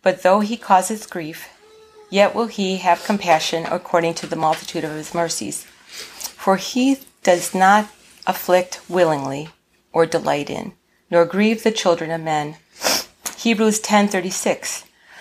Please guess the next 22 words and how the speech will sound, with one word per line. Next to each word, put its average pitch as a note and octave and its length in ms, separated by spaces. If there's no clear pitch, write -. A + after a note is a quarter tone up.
"For G#3+ 180
we A#3 300
have B3+ 200
need G3 480
of F#3+ 160
patience - 800
or D#3+ 100
endurance, D#3+ 600
that D#3 160
after F3+ 340
we G#3 220
have G3 180
done D#3+ 220
the D#3 160
will D#3+ 100
of F3 120
God, C#3+ 360
we G#3+ 440
might F3+ 400
receive D3+ 500
the - 200
promise." - 440